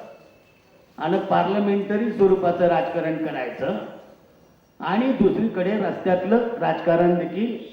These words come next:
चालू ठेवायचं. आता त्या एकीकृत रिपब्लिकन पक्षामध्ये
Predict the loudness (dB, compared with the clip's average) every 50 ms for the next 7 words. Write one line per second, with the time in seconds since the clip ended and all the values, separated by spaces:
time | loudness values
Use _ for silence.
0 | -20 -20 -20 -20 _ 0 2 4 6 6 6 6 4 2 0 -4 -6 -8 -10 -12
1 | -14 -18 -20 -20 -20 -20 -20 _ _ _ _ _ _ _ _ _ -20 -20 -20 _
2 | _ _ -20 -20 _ _ _ _ _ _ _ _ -12 -10 -8 -6 -4 -4 -2 -2
3 | 0 2 4 6 6 6 6 6 4 4 6 6 6 6 6 4 4 4 4 4
4 | 4 4 0 0 0 0 0 2 2 2 2 2 2 2 4 4 4 4 6 6
5 | 6 6 4 2 0 -2 -6 -10